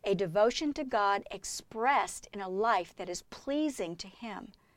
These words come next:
So she needs to be devoted to God first. And that's what Paul mentioned first as well. In Titus chapter two, verse three, Paul told Titus to teach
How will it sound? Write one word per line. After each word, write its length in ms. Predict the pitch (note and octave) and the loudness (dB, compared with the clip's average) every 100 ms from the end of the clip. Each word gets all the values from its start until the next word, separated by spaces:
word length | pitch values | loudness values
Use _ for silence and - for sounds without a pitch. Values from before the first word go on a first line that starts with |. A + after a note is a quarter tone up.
| _ _ - - | _ _ -20 -8
So 200 | - B3 | -2 0
she 180 | - | 2
needs 220 | C#4+ C#4+ - | 2 2 0
to 120 | C#4+ | -2
be 120 | D4+ | 0
devoted 420 | C4 A#3+ B3 C4+ | 2 2 2 2
to 80 | B3+ | -2
God 320 | G#3+ F#3+ F#3+ | -2 -2 -4
first. 720 | - - D#4 A3 - - - - _ _ _ | -8 -2 0 0 -6 -14 -16 -20 _ _ _
And 140 | D4+ C#4+ | 0 2
that's 200 | E4+ F4 | 2 2
what 160 | F4+ | -2
Paul 280 | - E4+ F4+ | 2 6 6
mentioned 360 | D#4 A3+ - B3 | 6 -2 -6 -4
first 320 | C#4 C4+ - | -2 -2 -2
as 200 | - C4 | -4 -4
well. 420 | C#4 D#4 - - _ _ _ _ - - - - | -4 -4 -6 -10 _ _ _ _ -20 -20 -20 -4
In 100 | C4 | -4
Titus 400 | - E4 F4 F4+ | 2 6 6 4
chapter 300 | - B3+ C4 | 0 0 -2
two, 200 | - D4 | 0 2
verse 300 | A#3+ G#3+ - | 2 0 -2
three, 540 | - C#4+ F#4 B3 G3+ - - - _ | -4 -2 2 4 2 -4 -18 -20 _
Paul 300 | - D#4+ F4+ | 8 10 10
told 340 | - C4+ B3 | 6 2 2
Titus 580 | - - D#4+ F#4+ A3+ G3+ | -2 -2 2 4 2 0
to 120 | - | -2
teach 340 | B3 - C#4+ | -4 0 0